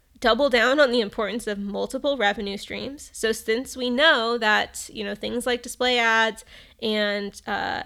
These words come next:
ad retargeting and things like that are gonna fluctuate in twenty twenty-one,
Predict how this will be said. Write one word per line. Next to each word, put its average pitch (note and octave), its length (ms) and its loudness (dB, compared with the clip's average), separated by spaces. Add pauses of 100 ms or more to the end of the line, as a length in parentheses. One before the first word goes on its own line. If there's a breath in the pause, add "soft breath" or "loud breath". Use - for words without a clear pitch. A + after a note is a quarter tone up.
(120)
ad G#3+ 240 6
retargeting A3 920 2
and G#3 100 -8
things A3 220 -4
like G#3 160 -2
that G3 200 2
are F#3+ 260 -4
gonna G#3 320 -2
fluctuate C4+ 600 4
in A3 120 -6
twenty G#3+ 300 -4
twenty-one, A#3+ 580 -2